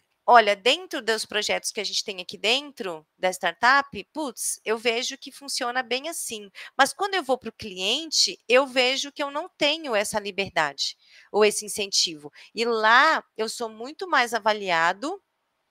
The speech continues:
pela eficiência, inclusive pela empresa onde eu tô trabalhando", entendeu?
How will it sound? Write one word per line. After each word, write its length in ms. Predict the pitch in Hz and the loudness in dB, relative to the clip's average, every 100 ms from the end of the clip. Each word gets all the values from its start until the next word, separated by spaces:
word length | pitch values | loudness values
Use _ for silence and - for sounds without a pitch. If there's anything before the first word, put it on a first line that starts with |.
| _ _ _ _ _ - | _ _ _ _ _ 4
pela 220 | 254 240 | 4 4
eficiência, 800 | 254 269 - 302 254 233 - 233 - | 0 -4 -6 -2 -2 -2 -4 -4 -4
inclusive 1160 | 302 403 - 330 294 208 233 269 311 320 392 - _ _ _ _ _ _ _ _ _ _ _ | -6 -6 -2 0 0 -2 -2 -4 -2 -4 -4 -6 _ _ _ _ _ _ _ _ _ _ _
pela 180 | 277 262 | 0 2
empresa 280 | 269 262 254 | 0 -2 -2
onde 100 | 247 | -6
eu 40 | 254 | -6
tô 60 | |
trabalhando", 380 | 269 254 233 190 | 0 2 2 -2
entendeu? 360 | 196 202 233 | -6 -2 -2